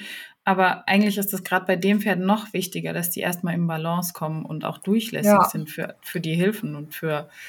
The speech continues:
Speaker 1: für die Hilfen und losgelassen sind, vielleicht auch mental.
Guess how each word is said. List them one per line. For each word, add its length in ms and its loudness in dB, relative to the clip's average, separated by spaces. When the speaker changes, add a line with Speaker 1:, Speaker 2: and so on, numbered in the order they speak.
Speaker 1:
für 100 -6
die 120 -2
Hilfen 420 -4
und 200 0
losgelassen 640 4
sind, 200 -6
vielleicht 260 -6
auch 100 -6
mental. 640 -4